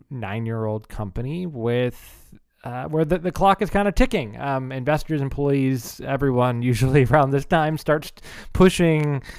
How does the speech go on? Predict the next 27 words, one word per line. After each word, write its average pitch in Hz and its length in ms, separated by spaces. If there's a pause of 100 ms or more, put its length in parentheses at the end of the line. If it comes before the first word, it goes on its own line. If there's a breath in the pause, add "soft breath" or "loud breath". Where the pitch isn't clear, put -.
(140 loud breath)
for 139 200
a 131 80
company 123 480
to 123 140
go 113 180
public, 117 560
especially 107 580
in 104 140
this 104 200
really 101 320
hot 98 480
I 107 140
P 101 340
O 101 300 (100)
market. 120 680 (100)
This 202 180
created 180 340
some 170 180
tension 110 600
with 107 220
C - 220
E 104 140
O 104 140
and 104 260
founder 98 460
Jeremy 104 600
Aiken. - 680